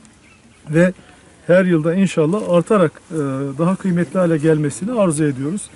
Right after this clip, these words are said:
Geçtiğimiz günlerde yine biliyorsunuz Kurşunlu'da çilek hasadıyla alakalı gitmiştik. Bugün de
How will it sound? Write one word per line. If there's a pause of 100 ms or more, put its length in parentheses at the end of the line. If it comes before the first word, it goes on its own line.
(400)
Geçtiğimiz
günlerde
yine
biliyorsunuz
Kurşunlu'da (100)
çilek
hasadıyla
alakalı
gitmiştik. (460)
Bugün
de